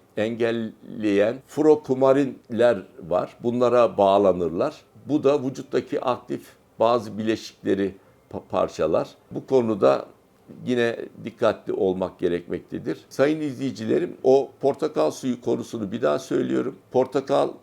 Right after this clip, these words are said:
kabuğuyla birlikte sıkıldığı için kabuğu ve içindeki beyaz kısımda psorolen maddesi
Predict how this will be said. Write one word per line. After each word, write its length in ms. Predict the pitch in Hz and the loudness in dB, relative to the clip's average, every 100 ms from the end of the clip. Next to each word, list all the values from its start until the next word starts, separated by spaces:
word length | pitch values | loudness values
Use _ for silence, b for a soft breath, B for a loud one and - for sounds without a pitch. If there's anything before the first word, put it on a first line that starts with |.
| _ | _
kabuğuyla 640 | - 117 135 135 123 117 | -4 -2 0 2 4 2
birlikte 520 | 107 113 110 117 98 87 - _ _ | 0 -6 -6 0 0 -2 -12 _ _
sıkıldığı 560 | - - - 135 123 160 | -18 -16 -6 -4 -2 -4
için 400 | 156 - 151 185 - | -4 -8 -10 -10 -12
kabuğu 480 | - 113 120 156 165 | -2 -2 0 -2 2
ve 260 | 127 98 - _ | 4 4 0 _
içindeki 600 | 123 - 123 117 110 113 92 | -20 -10 -4 -2 -2 0 6
beyaz 480 | 113 123 120 - - _ _ _ _ | 6 6 2 -8 -20 _ _ _ _
kısımda 720 | - - - 107 95 127 165 b b b b _ | -16 -10 -4 -4 0 0 0 b b b b _
psorolen 580 | - - 135 131 131 131 | -6 2 4 6 6 4
maddesi 680 | 120 110 - 131 - 160 175 | 2 0 0 -8 -6 -4 -4